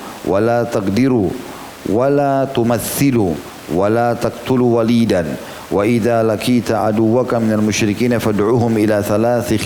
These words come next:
خصال، فأيتهن أجابوك إليها فاقبل منهم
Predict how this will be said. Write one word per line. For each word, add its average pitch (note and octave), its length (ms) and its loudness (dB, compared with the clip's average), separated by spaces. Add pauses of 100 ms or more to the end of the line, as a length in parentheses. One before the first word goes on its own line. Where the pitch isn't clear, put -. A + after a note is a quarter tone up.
خصال، F2+ 560 0 (580)
فأيتهن A2 1400 2
أجابوك G#2 760 0
إليها A2+ 600 2
فاقبل G#2+ 580 0
منهم A2+ 460 0